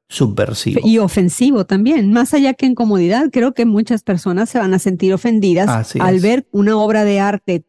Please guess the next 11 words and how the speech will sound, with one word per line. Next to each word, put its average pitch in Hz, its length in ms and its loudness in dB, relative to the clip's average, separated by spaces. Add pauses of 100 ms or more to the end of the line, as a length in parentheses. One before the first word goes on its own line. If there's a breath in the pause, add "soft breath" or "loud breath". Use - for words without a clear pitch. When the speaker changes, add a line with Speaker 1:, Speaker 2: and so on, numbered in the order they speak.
Speaker 2:
con 160 560 0
fotografías 190 880 0
de 190 120 0
mujeres 190 720 0 (340)
reemplazando, 185 1200 0
¿verdad?, 170 420 -2
a 185 120 -2
Jesús 196 600 -2
y 202 140 0
sus 175 260 0
doce 190 560 0